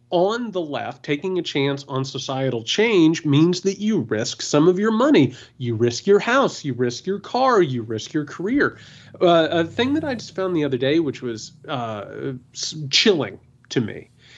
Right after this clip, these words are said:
was there was this moment as the Nazis are taking over and as Hitler is becoming a full-blown dictator, this Nazi official goes into a university. He sits down with all the professors and he's like,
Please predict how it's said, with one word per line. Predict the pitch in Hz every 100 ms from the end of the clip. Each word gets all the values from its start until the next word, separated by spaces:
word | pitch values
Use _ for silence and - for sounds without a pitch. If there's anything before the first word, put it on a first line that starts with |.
| -
was | - 151 156 151 -
there | 160 170 180
was | 180 180
this | 180 -
moment | 196 254 247
as | 165
the | 156
Nazis | 131 147 185 170 143
are | 135
taking | 147 127 123
over | 120 131 131 120 104
and | 98 117 117
as | 120 120 117
Hitler | 143 160 165 139
is | 123 117
becoming | 120 117 127 120
a |
full-blown | 117 131 123 110 107
dictator, | 202 - 120 107 101 - - - _ -
this | 160 160 -
Nazi | 156 190 262 269
official | 233 190 220 220
goes | 156 147 147
into | 147 143 139
a |
university. | 127 123 117 131 208 - 113
He | - 156
sits | - 285 -
down | 226 208
with |
all | 196 170 143
the |
professors | 131 117 202 226 - 117 104
and | 127
he's | 123 113
like, | 117